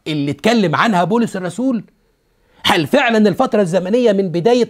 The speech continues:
قضاء موسى، مش من مولد موسى، من خروج تمنتاشر لغاية سنة، لغاية قضاء صمويل أربعمية وخمسين سنة زي ما قال بولس الرسول؟ طبعا هو بولس مش فاهم، ده بولس أولا كان بيتكلم بروح القدس، لكن ده بولس كان عملاق في العهد القديم،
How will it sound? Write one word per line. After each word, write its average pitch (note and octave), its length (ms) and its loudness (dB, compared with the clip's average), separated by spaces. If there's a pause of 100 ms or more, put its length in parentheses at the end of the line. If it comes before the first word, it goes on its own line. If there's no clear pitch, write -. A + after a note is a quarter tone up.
قضاء F#3 400 0
موسى، A3 300 -6
مش D3 200 -12
من D#3 160 -10
مولد F#3+ 320 -4
موسى، G#3 320 -10 (280)
من D#3 160 -8
خروج G#3 240 -6
تمنتاشر E3+ 500 -6 (400)
لغاية F#3 340 2
سنة، G#3+ 300 0 (360)
لغاية G3+ 320 2
قضاء F#3 340 0
صمويل F3 560 -2
أربعمية E3 460 -4
وخمسين G3 360 -8
سنة A3 240 -6
زي G3+ 180 -2
ما G3+ 100 -4
قال G#3 100 -2
بولس G3+ 300 -4
الرسول؟ F#3+ 280 -6
طبعا C#3+ 520 -2
هو C#3 180 -6
بولس D#3+ 300 -6
مش A2+ 140 -16
فاهم، A#3+ 320 0 (320)
ده F#3+ 100 -2
بولس A#3+ 260 -2
أولا G#3+ 160 2
كان F3+ 120 -6
بيتكلم F3 320 -8
بروح E3+ 140 -6
القدس، D3+ 360 -10
لكن C3+ 220 -6
ده C3 80 -4
بولس G#3 260 0
كان D3 160 -4
عملاق D3 500 0
في - 60 -16
العهد F3+ 280 -2
القديم، F3 400 -8